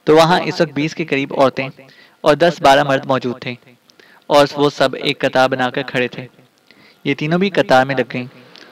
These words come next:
और फिर कतार आहिस्ता आहिस्ता आगे बढ़ती चली गई। इन तीनों को ले आने वाली औरतें कतार में इनके पीछे थीं। कतार में सबसे आगे मार्गरेट, इसके पीछे काशाकी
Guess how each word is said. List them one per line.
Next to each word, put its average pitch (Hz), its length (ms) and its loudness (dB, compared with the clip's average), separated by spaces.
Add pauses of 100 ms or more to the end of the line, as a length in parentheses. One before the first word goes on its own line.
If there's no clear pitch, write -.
(180)
और 156 100 6
फिर 190 200 2
कतार 139 340 4
आहिस्ता 143 380 0
आहिस्ता 139 260 0
आगे 127 160 -2
बढ़ती 131 280 -4
चली 120 260 -8
गई। 123 200 -12 (760)
इन 156 100 -4
तीनों 190 240 2
को 262 100 4
ले 233 100 8
आने 202 200 4
वाली 214 180 2
औरतें 190 280 4
कतार 156 340 4
में 180 220 -4
इनके 151 240 -4
पीछे 139 300 -6
थीं। 131 200 -14 (1300)
कतार 160 300 4
में 190 100 0
सबसे 165 300 0
आगे 147 240 2
मार्गरेट, 127 580 -2 (240)
इसके 151 220 -6
पीछे 143 300 -4
काशाकी 123 520 -2